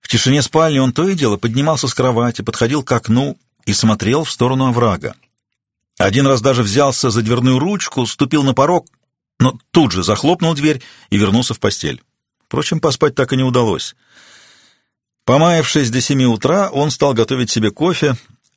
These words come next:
Тут до его слуха донёсся знакомый свист. Мимо проходил тринадцатилетний Джим Смит,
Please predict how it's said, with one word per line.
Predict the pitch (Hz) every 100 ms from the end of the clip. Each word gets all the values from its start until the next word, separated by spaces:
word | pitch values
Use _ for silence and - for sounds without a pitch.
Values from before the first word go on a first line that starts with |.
| _ _ _
Тут | 123 113
до | 120
его | 110
слуха | - 120 -
донёсся | 98 107 107 -
знакомый | 90 104 110 101 85
свист. | - 131 139 - - _ _ _ _ _ _ _
Мимо | 113 131 120 104
проходил | 104 - 104 113
тринадцатилетний | 107 107 107 - 117 110 104 107
Джим | 107 113
Смит, | 135 190